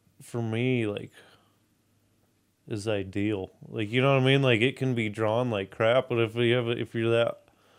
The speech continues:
detailed on the writing, because I read a lot of, like, novels in general and listen to a lot of audiobooks. I have a lot of, um, fantasy shit that I'm reading, fiction,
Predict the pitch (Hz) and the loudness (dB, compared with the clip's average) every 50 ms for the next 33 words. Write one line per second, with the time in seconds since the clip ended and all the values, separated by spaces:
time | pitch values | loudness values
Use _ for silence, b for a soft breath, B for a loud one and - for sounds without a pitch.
0 | b b b b b b b b 120 117 - 113 107 107 - 120 117 117 117 117 | b b b b b b b b -10 -4 -2 -2 -2 0 0 2 4 4 4 4
1 | 117 120 113 107 113 110 101 104 101 104 107 117 123 127 123 131 - - 156 139 | 2 2 0 0 -2 -4 -4 -4 -4 -4 -2 -2 -2 0 0 0 2 2 2 4
2 | 147 160 160 160 135 123 131 131 143 143 131 120 110 113 113 113 107 107 104 98 | 6 4 4 4 4 4 2 4 4 2 2 2 2 2 2 2 2 0 -2 -4
3 | 95 98 101 98 95 90 98 98 98 98 101 98 101 104 101 98 98 98 95 90 | -6 -8 -8 -8 -8 -6 -6 -6 -4 -4 -4 -4 -6 -6 -6 -6 -6 -6 -6 -6
4 | 90 92 95 98 110 117 120 117 113 107 104 101 101 104 104 107 101 - - 110 | -6 -8 -8 -6 -4 -4 -4 -2 -2 -4 -4 -4 -4 -4 -4 -6 -6 -6 -6 -8
5 | 104 101 98 101 101 101 98 95 98 98 101 101 101 104 104 104 95 - 110 101 | -8 -6 -6 -4 -4 -4 -4 -6 -4 -2 -2 -2 -2 -2 -2 -2 -2 -2 -2 -2
6 | - - - 113 107 104 98 101 104 107 107 104 101 98 90 92 90 _ b b | -2 -4 -4 -2 -2 -2 0 0 2 2 2 2 0 -2 -4 -6 -14 _ b b
7 | b b b b b b b b b b b b b - - - - - - - | b b b b b b b b b b b b b -18 -14 -12 -10 -10 -10 -12
8 | - - 101 - _ _ _ _ _ _ _ _ _ _ _ - - 127 123 - | -12 -16 -20 -20 _ _ _ _ _ _ _ _ _ _ _ -18 -16 -16 -16 -16
9 | - - - - 113 104 107 107 107 98 - - 110 110 107 101 98 - - - | -20 -12 -4 -2 -2 -2 -2 -4 -6 -6 -4 -2 -2 0 0 -2 -4 -6 -4 -4
10 | 117 110 - - 113 113 113 110 110 113 113 110 110 113 110 107 - - 123 113 | -4 -2 -2 0 0 0 0 0 0 0 0 0 0 0 -2 -4 -4 -4 -4 -4
11 | - - - 113 110 107 | -4 -4 -6 -4 -4 -4